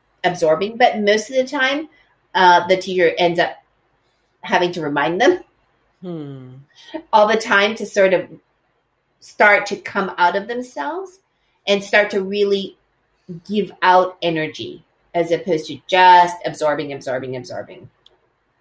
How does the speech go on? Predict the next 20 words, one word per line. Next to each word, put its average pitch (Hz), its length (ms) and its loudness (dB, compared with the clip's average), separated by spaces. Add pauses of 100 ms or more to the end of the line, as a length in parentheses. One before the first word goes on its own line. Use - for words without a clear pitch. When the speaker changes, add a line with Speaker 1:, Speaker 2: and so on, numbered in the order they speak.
(460)
Speaker 2:
Hmm. 339 120 -12 (1500)
Yes, 139 480 -20 (320)
that 185 440 -8 (100)
is 160 440 -8
interesting. 139 540 -12
I 143 60 -12
think 185 160 -8
I 170 80 -2
felt 151 260 -6
that 185 160 -6
during 165 260 -6
one 139 140 -8
of 139 140 -12
the, - 80 -20
w-, 127 280 -16
a 135 80 -12
workshop 127 380 -12
I'd 139 160 -8
done 127 220 -10
with, 131 180 -14